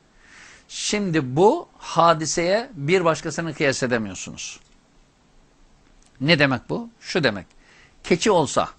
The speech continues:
ne diyoruz keçinin yavrusuna? Oğlak diyoruz. Oğlak olsa, oğlak iri yapılı olsa, annesinden daha gösterişli olsa, oğlak kurban edilebilir diyemiyorsunuz.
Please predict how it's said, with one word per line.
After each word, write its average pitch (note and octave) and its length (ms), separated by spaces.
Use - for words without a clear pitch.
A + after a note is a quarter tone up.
ne D#3 160
diyoruz D3 220
keçinin C#3 320
yavrusuna? B2+ 580
Oğlak D3 360
diyoruz. - 400
Oğlak F3 380
olsa, C#3 420
oğlak F3 400
iri F3 180
yapılı C3+ 300
olsa, C#3 400
annesinden E3 640
daha F3 160
gösterişli C#3 580
olsa, D#3+ 440
oğlak E3+ 400
kurban D3+ 320
edilebilir C#3+ 560
diyemiyorsunuz. - 840